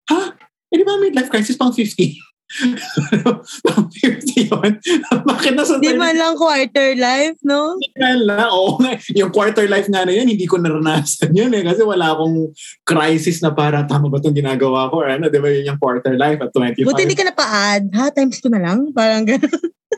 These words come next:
Speaker 1: Exactly. So, <laughs> I'm thirty-three. Oo nga, exactly.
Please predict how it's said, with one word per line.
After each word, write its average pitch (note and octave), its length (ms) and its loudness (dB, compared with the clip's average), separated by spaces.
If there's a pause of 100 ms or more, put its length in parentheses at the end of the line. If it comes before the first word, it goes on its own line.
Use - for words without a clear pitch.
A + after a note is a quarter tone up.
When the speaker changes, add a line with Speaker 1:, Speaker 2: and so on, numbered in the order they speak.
(160)
Speaker 1:
Exactly. C#3+ 640 -4 (560)
So, C#4 320 -2 (320)
<laughs> C4 480 -8
I'm D#4 160 2
thirty-three. D4 720 0
Oo F#3 240 2
nga, A3 80 2
exactly. E3+ 400 2